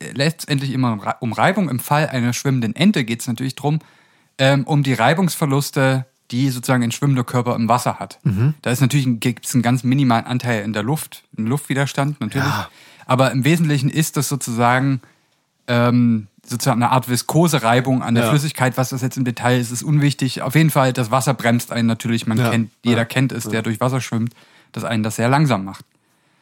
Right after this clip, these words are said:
Speaker 1: Ähm, oder auch wenn man laufen will, merkt man's besonders. Aber diese Wechselwirkung mit dem Medium, wie auch immer sie im Detail aussieht, sorgt dafür, dass man halt langsamer wird. Oder dass man mehr ackern muss, um die Geschwindigkeit zu halten.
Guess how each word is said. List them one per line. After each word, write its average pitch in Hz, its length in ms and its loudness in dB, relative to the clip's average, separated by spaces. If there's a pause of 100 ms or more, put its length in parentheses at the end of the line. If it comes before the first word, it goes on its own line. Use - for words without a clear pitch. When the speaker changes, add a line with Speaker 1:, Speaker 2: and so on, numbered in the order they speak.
(180)
Speaker 1:
Ähm, 107 480 -2 (180)
oder - 240 -6
auch 110 140 -6
wenn 113 100 0
man 110 140 2
laufen 127 320 2
will, 110 100 2
merkt 104 240 -2
man's 110 140 -2
besonders. 147 540 -2 (920)
Aber 147 460 2
diese 135 400 0
Wechselwirkung 156 600 2
mit 139 140 0
dem 123 140 4
Medium, 151 480 2 (480)
wie 135 240 0
auch 131 100 2
immer 151 200 4
sie 120 80 -4
im 123 80 0
Detail 120 320 -2
aussieht, 127 300 -4
sorgt 120 220 -6
dafür, 113 300 -2
dass - 180 -12
man 110 120 -2
halt 117 120 0
langsamer 107 480 0
wird. 104 220 -10 (480)
Oder 156 240 4
dass 139 180 -2
man 131 140 4
mehr 131 240 4
ackern 143 280 0
muss, 139 180 2
um 131 180 -2
die 127 100 0
Geschwindigkeit 117 640 -2
zu - 160 -8
halten. 98 300 -8